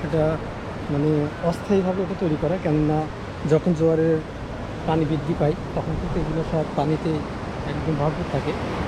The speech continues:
মানে রাস্তা পর্যন্ত কিন্তু পানিতে, পানি চলে যায়। এর জন্য কিন্তু এরকম অস্থায়ী ব্রিজ তৈরি করা, যাতে যখন যে, যেরকম সিচুয়েশন আছে তখন কিন্তু যাতে সেটা কভার করতে পারে।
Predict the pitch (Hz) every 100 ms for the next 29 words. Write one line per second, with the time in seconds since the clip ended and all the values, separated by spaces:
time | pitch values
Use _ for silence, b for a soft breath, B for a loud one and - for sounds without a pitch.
0 | - 175 180 190 - 233 254 247 247 214
1 | 185 180 - 202 185 180 165 156 139 139
2 | 156 175 196 196 202 247 - - - -
3 | 180 175 165 160 - 180 165 151 - 160
4 | 147 135 135 - - - - - 156 170
5 | 156 147 147 - 165 147 151 143 151 151
6 | 147 - 160 170 - 165 156 220 180 156
7 | 151 165 226 - - - - - - 160
8 | - 156 208 262 - - - 143 147 -
9 | - -